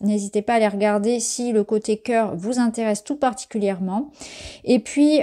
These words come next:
euh, ce mois-ci, au mois d'août, il n'y aura pas d'extension de tirage. Je prends un petit peu de vacances. Voilà, je vous retrouverai donc, euh, pour les extensions en septembre.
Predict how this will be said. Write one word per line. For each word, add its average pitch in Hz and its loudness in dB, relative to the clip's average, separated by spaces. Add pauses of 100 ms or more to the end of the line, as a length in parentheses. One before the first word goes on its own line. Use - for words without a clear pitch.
euh, 214 4
ce 330 -2
mois-ci, 285 0
au 277 2
mois 269 2
d'août, 262 -2
il 233 4
n'y 233 6
aura 233 -2
pas 285 4
d'extension 254 -2
de 220 0
tirage. 240 0 (260)
Je - 0
prends 240 -2
un 269 4
petit 285 -4
peu 262 2
de 190 0
vacances. 240 0
Voilà, 214 -2
je - -18
vous 220 0
retrouverai 214 0
donc, 214 0
euh, 196 2
pour 262 2
les 233 4
extensions 226 -2
en 277 0
septembre. 247 -2